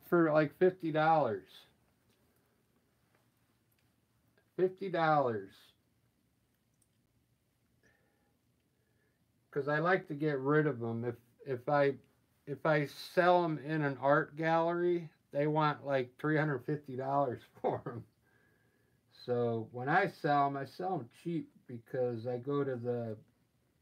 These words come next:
I go to the, uh, summer markets, and I just have a table and a tent, and I just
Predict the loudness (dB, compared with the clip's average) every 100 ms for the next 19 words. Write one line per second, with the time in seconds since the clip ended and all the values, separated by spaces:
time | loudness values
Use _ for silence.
0 | _ _ _ _ _ -16 -14 -6 -2 -2
1 | -4 -6 -6 -6 -6 -2 -2 -4 -8 -12
2 | _ -10 -4 -2 -2 -4 -6 -10 _ _
3 | _ _ _ _ _ _ 0 4 4 0
4 | -6 -8 -20 -20 _ _ _ -12 -4 -2
5 | -2 -4 -6 -4 -2 0 -2 -6 -2 0
6 | 0 0 2 2 0 -4 -8 -4 -2 -2
7 | -4 _ _ -10 -6 -4 -2 -2 -4 -8